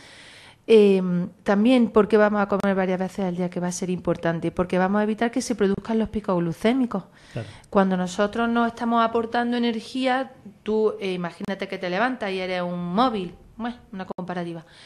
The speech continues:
Speaker 1: con tu batería al cien por cien va pasando el día, te vas quedando sin batería. Si tú no vas metiendo alimento
Speaker 2: Claro. Si lo enchufas cada cuatro horas,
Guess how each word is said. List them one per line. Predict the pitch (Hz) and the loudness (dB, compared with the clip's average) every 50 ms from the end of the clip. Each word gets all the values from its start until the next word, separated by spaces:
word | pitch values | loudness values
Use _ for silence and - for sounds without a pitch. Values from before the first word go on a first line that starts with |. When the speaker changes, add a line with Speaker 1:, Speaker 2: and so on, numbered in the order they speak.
| - - - - - - | -20 -20 -20 -20 -14 -4
Speaker 1:
con | - 214 196 190 185 | -2 -2 -2 -2 -4
tu | 196 | -4
batería | 180 175 170 175 175 170 185 190 196 185 185 | -4 -4 -4 -4 -4 -6 -4 -2 0 0 -2
al | 190 | -2
cien | 190 - 208 196 | -4 -4 -6 -4
por | 180 202 202 208 | -2 -4 -6 -6
cien | - 254 254 254 247 | -4 -4 -2 0 0
va | 214 180 - | 0 -2 -4
pasando | 175 170 - - 160 165 160 165 | -6 -10 -10 -14 -12 -10 -8 -8
el | 175 180 | -6 -4
día, | 208 220 247 277 277 | -4 -2 -2 -2 -4
te | 262 220 | -4 -6
vas | 190 180 180 | -8 -8 -8
quedando | - 185 180 170 165 170 165 | -8 -8 -6 -6 -6 -8 -10
sin | 160 - 165 156 160 | -12 -12 -12 -10 -10
batería. | 151 151 - - 151 160 165 156 | -12 -10 -10 -10 -8 -8 -8 -10
Si | 160 - 165 | -10 -12 -14
tú | - - 180 | -10 -8 -6
no | 185 190 | -4 -4
vas | 196 202 | -4 -2
metiendo | 208 208 208 208 226 220 220 226 | -2 -4 -4 -2 -2 -2 0 0
alimento | 226 233 240 240 262 277 277 269 - 277 277 311 | 0 0 0 0 0 -2 -2 -4 -2 -2 -4 -4
Speaker 2:
Claro. | - - - - | -4 -10 -14 -10
Si | - | -6
lo | 123 113 | -6 -6
enchufas | 110 - 139 123 - 143 135 127 | -4 0 0 0 2 2 0 0
cada | 135 - 139 127 135 131 131 131 127 131 131 - | 0 -2 -2 -2 0 0 0 0 -2 -2 -4 -4
cuatro | - 143 135 131 - 139 139 | -4 -4 -4 -2 -2 -2 -2
horas, | 139 139 160 185 190 | -2 -2 -6 -8 -10